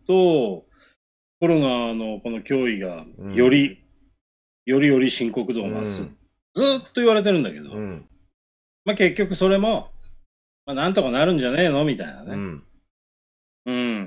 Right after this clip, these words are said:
Speaker 1: ん。でもこれはほんと深刻で、その、ま、さっきのその、ボランティアと重なるんだけど、
Speaker 2: うん。
Speaker 1: だってほら、そのパラリンピックに出、出る選手たち、
Speaker 2: うん。
Speaker 1: たちこそ、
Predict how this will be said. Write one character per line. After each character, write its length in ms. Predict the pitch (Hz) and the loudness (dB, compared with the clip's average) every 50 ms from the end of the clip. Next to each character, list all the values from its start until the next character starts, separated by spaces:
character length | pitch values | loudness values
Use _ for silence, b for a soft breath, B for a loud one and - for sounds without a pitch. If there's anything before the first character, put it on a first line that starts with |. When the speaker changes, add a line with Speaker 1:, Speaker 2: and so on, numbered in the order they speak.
| 87 87 | -8 -4
Speaker 1:
ん。 40 | 101 | 0
で 80 | 139 151 | 2 2
も 120 | 147 131 | 2 0
こ 200 | - - 170 185 | 0 2 4 6
れ 80 | 196 202 | 8 8
は 180 | 208 208 190 143 | 8 8 6 6
ほ 140 | 156 185 | 4 2
ん 120 | 208 214 202 | 2 0 -2
と 120 | - 214 | -2 -2
深 300 | 202 - 202 202 202 196 | -2 0 0 0 0 -2
刻 240 | 202 202 190 190 208 | -2 -4 -6 -4 -2
で、 400 | 190 208 208 185 120 - - - _ _ _ _ _ _ _ _ _ _ _ _ _ _ _ _ _ _ _ _ _ - | 0 2 2 2 2 0 -4 -10 _ _ _ _ _ _ _ _ _ _ _ _ _ _ _ _ _ _ _ _ _ 0
そ 120 | - 175 | 2 4
の、 680 | 185 185 180 185 180 180 175 175 170 165 165 165 165 165 | 4 6 6 6 6 6 6 6 4 4 4 2 2 2
ま、 320 | 175 202 214 - - - | 4 2 2 2 0 -4
さ 120 | 151 - 185 | 0 0 0
っ 80 | 185 | 0
き 120 | - - 147 | 2 0 0
の 100 | 127 104 | 0 0
そ 80 | 101 | -2
の、 360 | 113 110 110 104 101 101 95 - _ _ _ _ _ _ _ - | -4 -4 -4 -4 -6 -6 -8 -10 _ _ _ _ _ _ _ 4
ボ 80 | 151 180 | 6 6
ラ 100 | 233 254 | 6 6
ン 80 | 226 | 4
テ 100 | - 147 | 0 -2
ィ 40 | 117 | -4
ア 20 | |
と 120 | - - - - | -4 -8 -8 -6
重 220 | 117 - 143 143 | -4 -2 0 0
な 80 | 147 143 | 0 0
る 120 | 143 131 | 0 -2
ん 60 | 113 | -4
だ 100 | 90 - | -6 -10
け 100 | - 71 | -16 -18
ど、 160 | 73 80 87 | -16 -14 -10
Speaker 2:
う 40 | 98 | -10
ん。 300 | 107 107 101 90 78 - _ _ _ _ _ _ _ _ _ _ _ _ _ _ _ _ - | -8 -8 -8 -10 -12 -14 _ _ _ _ _ _ _ _ _ _ _ _ _ _ _ _ -10
Speaker 1:
だ 80 | 143 | -6
っ 20 | - | -4
て 80 | 147 | -2
ほ 100 | 113 123 | -2 0
ら、 220 | 117 92 80 - - _ _ _ _ _ _ _ _ _ _ _ _ _ - | -2 -2 -4 -8 -16 _ _ _ _ _ _ _ _ _ _ _ _ _ -6
そ 60 | 147 147 | -4 -4
の 100 | 147 127 | -4 0
パ 160 | - 170 202 | 2 4 4
ラ 120 | 233 254 | 4 4
リ 160 | 277 294 302 | 2 2 2
ン 180 | 311 311 294 - | 2 0 0 0
ピ 120 | - 302 | 0 -2
ッ 160 | 294 294 - - | -2 -2 -4 -4
ク 100 | - 156 | -2 0
に 220 | 135 127 120 104 | 0 0 -2 -2
出、 340 | 101 151 156 151 147 156 147 | 0 2 2 2 2 0 -4
出 240 | 131 117 127 165 170 | -4 -2 0 0 0
る 140 | 147 123 | 0 -2
選 380 | 110 - - 151 160 160 147 127 | -6 -6 -4 -2 -2 0 -2 -2
手 180 | - - - - | -4 -8 -12 -10
た 180 | - 120 107 | -8 -10 -8
ち、 240 | - - - - _ _ _ _ _ - | -8 -10 -16 -18 _ _ _ _ _ -4
Speaker 2:
う 40 | 110 | 0
ん。 20 | |
Speaker 1:
た 100 | - 214 | 0 0
ち 300 | 196 160 226 214 208 - | 0 -2 -4 -4 -6 -6
こ 180 | - - 175 160 | -10 -8 -8 -8
そ、 540 | - - - 262 285 247 160 95 - - | -6 -2 0 2 4 4 2 0 -2 -10